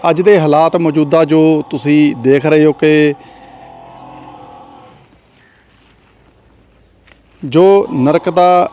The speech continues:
ਇੱਕ ਢੇਰ ਬਣ ਚੁੱਕਿਆ ਜੰਝ ਘਰ, ਬਿਲਡਿੰਗ ਵੀ ਡਿੱਗਣ ਦੇ ਹੀ ਕਿਨਾਰੇ ਹੋਈ ਪਈ ਹੈ। ਕੋਈ ਸਫਾਈ ਮੁਹਿੰਮ ਨਹੀਂ ਕੀਤੀ ਗਈ ਤੇ ਪੰਚਾਇਤ ਵੱਲੋਂ ਵੀ ਕੋਈ ਇਸ ਦੀ ਸਾਰ ਨਹੀਂ ਲਈ ਜਾ ਰਹੀ।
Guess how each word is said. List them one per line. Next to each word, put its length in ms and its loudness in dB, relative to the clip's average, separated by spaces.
ਇੱਕ 500 0
ਢੇਰ 180 0
ਬਣ 220 -2
ਚੁੱਕਿਆ 440 -2
ਜੰਝ 280 -4
ਘਰ, 280 -4
ਬਿਲਡਿੰਗ 380 0
ਵੀ 280 4
ਡਿੱਗਣ 520 -2
ਦੇ 140 2
ਹੀ 100 2
ਕਿਨਾਰੇ 540 0
ਹੋਈ 160 2
ਪਈ 300 2
ਹੈ। 200 0
ਕੋਈ 280 4
ਸਫਾਈ 380 -2
ਮੁਹਿੰਮ 340 0
ਨਹੀਂ 160 0
ਕੀਤੀ 360 -2
ਗਈ 280 0
ਤੇ 420 2
ਪੰਚਾਇਤ 420 0
ਵੱਲੋਂ 340 2
ਵੀ 140 2
ਕੋਈ 220 2
ਇਸ 120 -2
ਦੀ 140 0
ਸਾਰ 380 -2
ਨਹੀਂ 280 0
ਲਈ 220 -2
ਜਾ 180 -8
ਰਹੀ। 240 -12